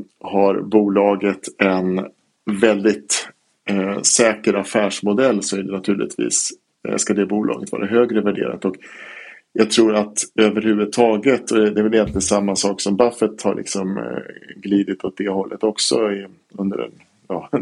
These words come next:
då, i hans fall under en väldigt lång period och ganska väldigt långsam rörelse. Däremot att man gör nog inte de bästa affärerna i de lägst värderade bolagen, utan man ska liksom betala rimligt för de allra, allra bästa bolagen.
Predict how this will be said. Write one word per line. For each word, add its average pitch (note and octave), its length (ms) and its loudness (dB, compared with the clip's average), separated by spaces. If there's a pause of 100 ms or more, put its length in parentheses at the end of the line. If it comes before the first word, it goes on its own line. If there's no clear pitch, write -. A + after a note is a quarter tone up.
då, - 180 2 (440)
i - 40 -4
hans G#2+ 220 2
fall G2 160 2
under F#2 140 0
en G2 60 -2
väldigt F#2 220 0
lång C3 280 4
period - 460 0
och - 80 -8
ganska - 260 -6
väldigt F#2+ 220 -2
långsam A2 480 2
rörelse. G#2 440 2
Däremot G#2 420 -2
att G2 120 0 (720)
man G2+ 340 4 (160)
gör A2 260 6
nog G#2+ 120 2
inte G#2+ 180 -2
de G2 140 2
bästa G#2+ 360 2
affärerna G2 600 -2
i A1+ 80 -4
de G2 200 -4
lägst - 380 -4
värderade G2+ 400 -2
bolagen, G#2+ 680 2
utan G2 520 -6
man G2 140 -2
ska - 220 -6
liksom - 380 -4 (520)
betala F#2+ 480 2
rimligt G2 760 0
för G2 240 0
de F#2+ 140 -2
allra, F#2+ 320 2
allra F#2+ 200 0
bästa A2 420 4 (300)
bolagen. - 720 -4